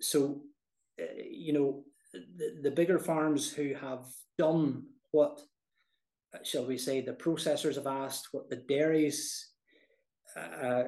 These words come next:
dairy co-ops have been pushing, you know, get bigger, keep more, and, you know, this will all be better in the long run. Well, that's not been the case.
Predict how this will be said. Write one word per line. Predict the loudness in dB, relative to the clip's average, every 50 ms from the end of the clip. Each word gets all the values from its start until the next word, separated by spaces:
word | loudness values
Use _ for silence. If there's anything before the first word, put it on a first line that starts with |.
| 0
dairy | 2 4 4 4 4
co-ops | 2 0 0 2 2 2 2 0 -4 -6 -8 -8 -8 -6
have | -6 -4 -2 0
been | 2 4 4 4
pushing, | 4 2 2 2 2 2 4 4 4
you | 4
know, | 2 2 0 -2 -4 -6 -10 -12 -12 _
get | -6 -4 -4 -4 -6
bigger, | -6 -2 -2 -2 -2
keep | -2 -2 -4 -4 -2 -2
more, | -2 0 2 2 2 2 0 -2 -8 _ -10
and, | -10 -8 -6 -6 -6 -6 -8 -14 _ _ _ _ _
you | -2 0
know, | 0 2 2
this | 0 0 0 0
will | 0 0 2 2
all | 0 0
be | -2 -2
better | -2 0 0 2 2 0 -2 -6 -8 -6
in | -4 -2
the | 0
long | 2 2 2
run. | 2 2 2 0 -4 -8 -16 _ _ _ _ _ _ _ _ _
Well, | -4 -2 0 0 -2 -4 -4 -2
that's | -2 0 0 0 0
not | 0 0 -2 -2
been | -2 -2 -2
the | -2
case. | -4 -2 -2 -2 -2 -2 -6 -8 -10